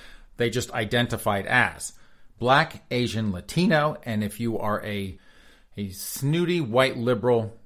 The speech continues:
they meant to say Latinx, Native American or Indigenous Canadian, Native Hawaiian, or Pacific Islander.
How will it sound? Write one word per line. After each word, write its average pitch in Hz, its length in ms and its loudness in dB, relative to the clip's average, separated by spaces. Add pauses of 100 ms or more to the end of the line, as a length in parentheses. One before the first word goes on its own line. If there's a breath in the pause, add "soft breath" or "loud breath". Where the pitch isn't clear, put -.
they 110 140 0
meant 107 220 0
to 101 80 -8
say 98 200 -4
Latinx, 117 580 -4 (340 soft breath)
Native 113 400 0
American 143 640 2
or 104 240 -4
Indigenous 95 560 -6
Canadian, 139 720 0
Native 95 300 -6
Hawaiian, 143 560 0
or 127 260 0
Pacific 107 720 -6
Islander. 110 580 2